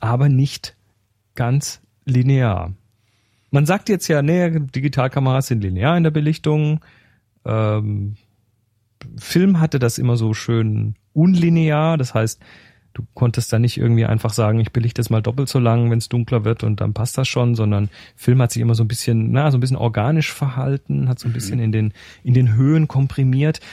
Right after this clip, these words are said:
Speaker 1: kennst das vielleicht im Film, also im Film, ein Filmfoto überzubelichten ist schwierig, weil da immer noch ein bisschen Detail drin ist. Das wird so komprimiert
Speaker 2: Mhm.
Speaker 1: da oben.
Speaker 2: Ist mir noch
Speaker 1: Ähm,
Speaker 2: nie aufgefallen. Also
Speaker 1: ja, ist aber so bei Film. Und im Digitalen ist es eher so,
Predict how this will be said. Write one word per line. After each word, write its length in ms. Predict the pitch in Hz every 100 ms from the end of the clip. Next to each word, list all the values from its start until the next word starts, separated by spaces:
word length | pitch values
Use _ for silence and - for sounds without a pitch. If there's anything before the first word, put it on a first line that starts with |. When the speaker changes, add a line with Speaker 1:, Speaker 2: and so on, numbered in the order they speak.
| - -
Speaker 1:
kennst 200 | 131 -
das 120 | 127
vielleicht 400 | 123 107 120 120
im 80 | 113
Film, 380 | - 139 139
also 200 | 147 123
im 60 | 127
Film, 500 | - 156 175 196 185 - _ _ -
ein 60 |
Filmfoto 500 | 120 175 196 185 160
überzubelichten 680 | 160 156 165 156 143 139 135 131
ist 80 |
schwierig, 640 | - - 117 104 98 - - _ _ _ _ _ _ _ -
weil 120 | 120
da 80 | 143
immer 280 | - 185 175
noch 160 | 156
ein 80 | 165
bisschen 240 | 156 160 143
Detail 380 | 139 120 113
drin 200 | 107 104
ist. 240 | 95 95 -
Das 140 | 110
wird 100 | 135
so 80 | -
komprimiert 840 | - 139 135 135 135 127 107 - - 98 98
Speaker 2:
Mhm. 100 | 113
Speaker 1:
da 80 |
oben. 320 | 110 110 139 151 - - - _ -
Speaker 2:
Ist 140 | - 123
mir 120 | 123
noch 100 | 123
Speaker 1:
Ähm, 60 | 120
Speaker 2:
nie 80 | 135
aufgefallen. 600 | 131 135 - 104 101 107 -
Also 180 | - 98 -
Speaker 1:
ja, 340 | 117 101 92 - -
ist 140 | 160
aber 160 | 147 127
so 80 | 117
bei 120 | 120
Film. 300 | - 131 160
Und 260 | - 143 - - - - -
im 160 | 147
Digitalen 680 | 143 135 135 113 117 156 180
ist 140 | 165
es 120 | 156 -
eher 260 | 147 165
so, 380 | 156 147 147 143